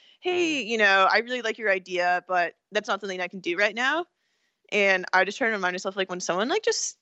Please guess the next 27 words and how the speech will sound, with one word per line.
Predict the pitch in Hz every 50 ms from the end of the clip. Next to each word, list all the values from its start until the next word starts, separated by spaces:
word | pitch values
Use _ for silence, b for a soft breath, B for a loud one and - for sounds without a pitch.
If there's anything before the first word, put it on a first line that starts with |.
| - -
kind | - 202 175 180
of | 190 190
goes | 196 180 180 - -
off | 165 160 - 180
on | 180 180 - 185
you | 180 180 175 175 175 175
and | 175 - 180 185
sends | - - 214 185 190
you, | 202 220 226
like, | 202 196 -
really | 175 185 185 196 202 214 208 196 185 -
a | -
mean | 180 175 180 185 180 175 170 _ - -
email, | 370 359 349 339 330 320 320 320 320 302 269 -
or, | 196 196
like, | 190 175 160 165 -
when | 190 185
you're | 180
talking | - - 220 214
to | 185 175
them | 175
on | 175
the | 170 160
phone, | - - 190 190 196 196 196
and | 190 - -
I'm | 180 190
like, | 196 190 185 175 175